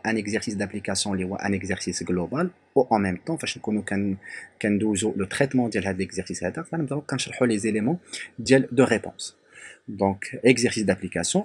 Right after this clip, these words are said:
une entreprise souhaite présenter son budget de trésorerie pour l'année N plus un.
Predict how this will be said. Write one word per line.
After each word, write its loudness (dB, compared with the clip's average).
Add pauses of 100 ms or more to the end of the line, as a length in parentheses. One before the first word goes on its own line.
(100)
une 2
entreprise 0
souhaite 0 (200)
présenter 4 (100)
son 0 (100)
budget 0
de 0
trésorerie 0
pour -4
l'année 2 (100)
N 4
plus 2 (140)
un. -2